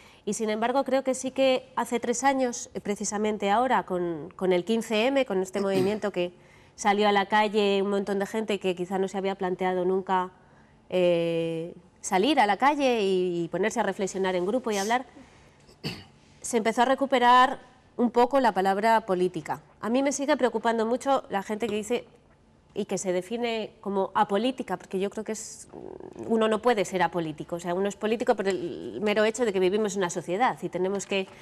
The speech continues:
que compartir ciertas normas y te-, que tenemos que ponernos de acuerdo para ver cómo queremos,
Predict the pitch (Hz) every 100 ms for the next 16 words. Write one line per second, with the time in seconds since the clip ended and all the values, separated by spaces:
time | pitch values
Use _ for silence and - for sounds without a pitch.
0 | - - - - 220 214 208 196 190 196
1 | 240 208 214 202 208 202 254 277 285 277
2 | 220 185 - 202 196 202 220 185 190 196
3 | 202 202 196 185 240 240 226 170 185 196
4 | 190 180 180 185 180 180